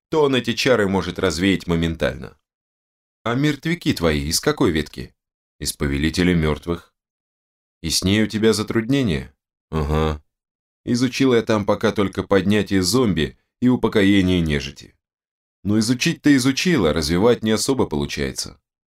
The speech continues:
А как их развивать? Лепить зомби из каждого трупа, что по дороге попадется? В том-то и дело, что нет. Точнее, да, часто использовать эти заклинания полезно,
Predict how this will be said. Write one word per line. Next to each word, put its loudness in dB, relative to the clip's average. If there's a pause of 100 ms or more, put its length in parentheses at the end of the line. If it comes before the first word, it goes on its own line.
(280)
А -8
как -2
их -10
развивать? -2 (640)
Лепить 0
зомби 2
из 0
каждого 0
трупа, 0
что 0
по -2
дороге 2
попадется? -4 (720)
В -20
том-то 0
и 4
дело, 2
что -2
нет. -2 (640)
Точнее, 2
да, 0 (140)
часто 0
использовать 0
эти -2
заклинания 0
полезно, -2